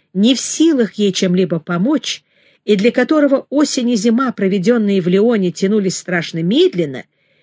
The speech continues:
изредка получал письма от Маршана, Бертильона и самого Феликса. Париж встретил Ривареса приветливо. Дюпре рассказал на банкете историю с соколом,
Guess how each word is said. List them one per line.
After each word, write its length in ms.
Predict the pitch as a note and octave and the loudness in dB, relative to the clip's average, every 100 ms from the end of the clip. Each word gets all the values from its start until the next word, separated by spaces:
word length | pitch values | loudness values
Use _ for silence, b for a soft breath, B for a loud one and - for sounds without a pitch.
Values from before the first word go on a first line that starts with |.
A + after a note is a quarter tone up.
| _ _ _ | _ _ _
изредка 600 | C4 F4+ F#4 F#4 - D4+ | 2 4 4 2 2 -2
получал 600 | C#4+ C4 A3 - C#4+ C#4+ - | 0 2 2 2 2 2 -2
письма 640 | - B3+ D4 - C4+ C4 C4 _ | -2 0 0 -2 -2 -2 -4 _
от 200 | A3+ - | -6 -2
Маршана, 840 | G3+ G#3+ - - C3 A2+ - - _ _ _ _ _ | -2 -2 -4 -6 -6 -8 -10 -14 _ _ _ _ _
Бертильона 1040 | E3 C#4 F4 - F3+ D#3+ E3+ G#3+ A3+ A3+ A#3 _ _ _ | -2 0 0 -4 -4 -2 0 0 0 -2 -6 _ _ _
и 60 | G#3 | -6
самого 380 | - F3 E3+ C4+ | -2 -2 0 -2
Феликса. 800 | - E3 D3 D3+ - - - - _ _ _ _ _ _ _ | -4 -6 -4 -6 -10 -16 -16 -20 _ _ _ _ _ _ _
Париж 380 | - A#3 F#4+ G#4 | 0 2 4 2
встретил 580 | - - G#3+ D4+ - C#4 | -2 -4 -2 0 0 0
Ривареса 600 | F#3 D#3+ F#3 A3+ - F3+ | 0 0 0 -2 -4 -6
приветливо. 760 | - D#3+ D3+ D3+ - C#3 C#3 - _ b b b | -6 -6 -4 -6 -8 -10 -10 -14 _ b b b
Дюпре 420 | D#3+ C4+ - G4 | 0 0 2 0
рассказал 540 | B3+ F3+ F#3+ F3+ F#3 F3+ | 0 -2 -4 0 0 0
на 120 | F3+ | -2
банкете 560 | F3+ F3 F#3 F3+ - | -2 -2 0 0 0
историю 500 | E3 - F3 D#3 D#3 | -6 -6 -6 -4 -4
с 60 | D3+ | -6
соколом, 680 | - C4+ D4+ - C4+ C4+ | -2 0 0 0 -2 -4